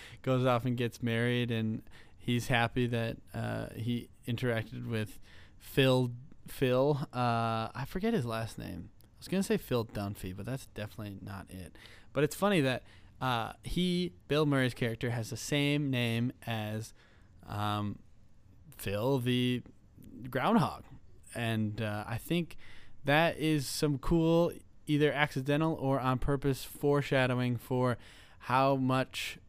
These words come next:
uh, Bill Murray's character comes to be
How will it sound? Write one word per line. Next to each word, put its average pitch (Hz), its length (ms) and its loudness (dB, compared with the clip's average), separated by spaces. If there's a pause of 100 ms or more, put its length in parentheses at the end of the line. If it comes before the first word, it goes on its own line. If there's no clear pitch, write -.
(100)
uh, 113 440 -2 (500)
Bill 131 380 2
Murray's 120 560 0
character 120 960 -2 (100)
comes 117 460 -2
to 123 140 -6
be 113 520 -2